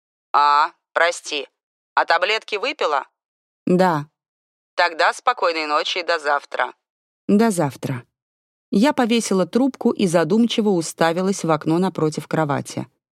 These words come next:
Завтра и послезавтра нам придётся общаться и быть на виду друг у друга. Два дня надо просто пережить. А потом я вернусь домой,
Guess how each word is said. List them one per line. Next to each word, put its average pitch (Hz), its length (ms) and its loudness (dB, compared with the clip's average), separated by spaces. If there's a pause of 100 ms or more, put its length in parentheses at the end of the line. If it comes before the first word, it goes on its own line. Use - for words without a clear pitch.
(400)
Завтра 247 480 2
и 214 160 -2
послезавтра 185 840 0
нам 175 220 2
придётся 160 520 -2
общаться - 680 -4 (460)
и 185 100 4
быть 175 300 2
на 233 120 4
виду 185 320 0
друг 151 260 0
у 151 60 0
друга. 143 500 0 (720)
Два 170 300 4
дня 190 360 2 (120)
надо 160 320 2
просто 151 400 0
пережить. 135 600 -2 (600)
А 160 80 -4
потом 170 340 2
я 196 160 4
вернусь 160 380 0
домой, 147 500 0